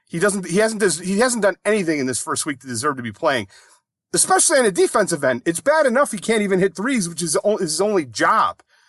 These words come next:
Why is Daniel Gafford not playing? It's, it's insane to me. And like I said,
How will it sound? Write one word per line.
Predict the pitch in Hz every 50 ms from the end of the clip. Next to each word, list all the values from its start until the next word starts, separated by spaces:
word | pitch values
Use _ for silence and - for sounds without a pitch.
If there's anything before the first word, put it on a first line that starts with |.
| _ _ _ _ _ _ _ _ _ _ _ _
Why | - 160 147 202 294 359
is | 370 349 302
Daniel | 185 240 247 269 262 262 202
Gafford | 170 196 202 196 190 - 180 160 151 135 117 _ _
not | - 139 156 156 - -
playing? | - 170 156 131 101 82 - _ _ _ _ _ -
It's, | 175 165 160
it's | 202 196 - 190 175 170 - 202
insane | 196 170 - - 220 214 208 185
to | 170
me. | 147 123 117 110 98 - _ _ _ _ _ _ _ _ -
And | 185 196 226
like | 240 226 226
I | 214
said, | 208 - - 226 196